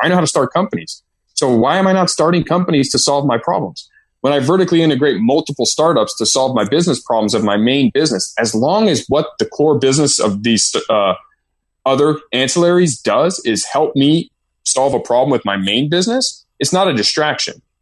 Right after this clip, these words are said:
right? I'm not starting a barber sal-, a barber shop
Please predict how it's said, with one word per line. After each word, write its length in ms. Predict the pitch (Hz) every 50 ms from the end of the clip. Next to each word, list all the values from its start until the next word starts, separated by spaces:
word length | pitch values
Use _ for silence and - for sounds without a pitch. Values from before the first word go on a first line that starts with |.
| _ _
right? 140 | - 143 143
I'm 100 | 147 156
not 160 | 180 175 147
starting 420 | - - - 151 151 151 147 139 127
a 200 | 117 110 107 113
barber 440 | 113 - 131 135 143 - 131 123
sal-, 280 | 110 - - 110 101 - -
a 120 | 110 107
barber 340 | 107 123 127 156 170 151 120
shop 380 | - - 104 98 98 - -